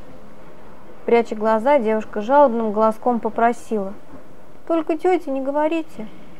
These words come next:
Она меня в усмерть заругает, если узнает, что я к вашей одежде прикасалась". "Делать мне больше нечего", проворчал он, натягивая рубаху. "Вот привязалась малохольная.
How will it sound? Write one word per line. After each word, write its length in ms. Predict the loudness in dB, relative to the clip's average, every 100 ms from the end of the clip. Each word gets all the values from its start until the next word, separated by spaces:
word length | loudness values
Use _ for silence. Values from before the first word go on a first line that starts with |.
| -12 -12 -12 -10 -4
Она 200 | 2 4
меня 220 | 4 4
в 80 | 4
усмерть 400 | 4 4 2 0
заругает, 520 | 2 4 6 6 6
если 220 | 0 -2 0
узнает, 400 | 2 2 2 0
что 160 | 0
я 60 | 0
к 80 | 2
вашей 260 | 0 4
одежде 340 | 2 4 2 2
прикасалась". 680 | -4 -4 -4 -2 -2 -2 -6 -10 -10 -10 -10 -10 -10 -10 -10 -10 -10 -12 -10 -10 -6
"Делать 360 | 0 2 2 0
мне 120 | -4
больше 340 | -4 -6 -4
нечего", 540 | -4 -2 -4 -6 -8 -8 -10 -10 -10 -10 -10 -10 -10 -8
проворчал 540 | -6 -6 -4 -2 2
он, 160 | 2 0
натягивая 520 | 0 0 0 2 2
рубаху. 540 | 2 2 0 0 -10 -10 -10 -10 -8
"Вот 220 | -4 -4
привязалась 800 | -4 -4 -4 -2 -2 -2 -4 -6
малохольная. 800 | -2 -2 0 0 0 -2 -6